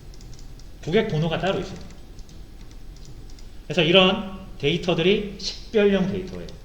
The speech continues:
그래서 반드시 중복되지 않고 기필코 존재해야 되는, 내 서비스를 이용하는 고객이라면 반드시 고객 번호를 부여를 받아야 됩니다.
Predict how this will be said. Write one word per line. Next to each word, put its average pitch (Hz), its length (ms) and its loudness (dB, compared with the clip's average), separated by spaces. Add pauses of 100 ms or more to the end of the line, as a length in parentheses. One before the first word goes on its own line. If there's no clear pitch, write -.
(2000)
그래서 175 640 0 (200)
반드시 185 720 4 (220)
중복되지 175 560 2
않고 - 480 -4 (800)
기필코 165 420 0
존재해야 160 440 2
되는, 104 280 -4 (1600)
내 139 140 4
서비스를 220 440 4
이용하는 160 360 2
고객이라면 139 460 0
반드시 123 400 -4
고객 151 280 -4
번호를 135 220 -2
부여를 143 340 0
받아야 135 300 0
됩니다. 95 240 -8